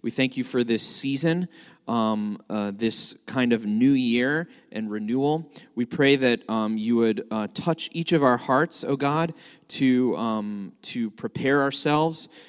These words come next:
and prepare our homes and, uh, for, for the Passover, Lord. Um, and, uh, we thank you for the truths in your word, which you have brought out, um, that,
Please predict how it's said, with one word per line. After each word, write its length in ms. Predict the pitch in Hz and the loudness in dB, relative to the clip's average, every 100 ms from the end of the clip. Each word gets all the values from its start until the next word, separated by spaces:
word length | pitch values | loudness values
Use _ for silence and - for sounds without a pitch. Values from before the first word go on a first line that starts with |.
| _ | _
and 180 | 120 117 | -4 -4
prepare 340 | 127 - 131 | -4 2 4
our 160 | 123 117 | 4 2
homes 680 | - 127 131 156 165 - - - - _ | 0 0 0 -2 -6 -10 -12 -20 -20 _
and, 440 | - 113 107 104 107 | -6 -4 -2 -4 -2
uh, 240 | 101 101 | -2 -4
for, 600 | - - 135 123 117 117 - - | -8 0 4 4 4 0 -6 -10
for 220 | 131 113 | -2 0
the 80 | 104 | 0
Passover, 800 | - 135 139 147 143 143 143 143 - - _ | 0 0 0 0 2 0 -2 -6 -20 -20 _
Lord. 420 | 127 127 131 123 - | 2 4 4 0 -4
Um, 400 | 107 104 101 104 104 | -4 -4 -6 -10 -8
and, 260 | 101 98 | -8 -6
uh, 120 | 98 | -6
we 100 | 98 | -6
thank 300 | 104 143 151 | -4 -4 -4
you 60 | 151 | -6
for 180 | - 127 | -6 -4
the 100 | 107 | -4
truths 720 | - - 139 139 120 110 - - - _ | -6 -2 2 2 0 -8 -10 -18 -20 _
in 160 | 117 113 | -4 -2
your 160 | 113 | -2
word, 560 | 110 110 110 98 92 98 _ | 0 0 0 -2 -6 -12 _
which 340 | - 101 - - | -10 -10 -8 -8
you 220 | 104 104 | -6 -6
have 240 | 101 101 | -8 -8
brought 280 | 104 104 101 - | -4 -4 -4 -4
out, 280 | 101 95 - - - _ - | -6 -8 -12 -20 -20 _ -10
um, 440 | 101 95 92 85 _ _ _ - | -8 -8 -10 -16 _ _ _ -10
that, 200 | 101 98 | -6 -6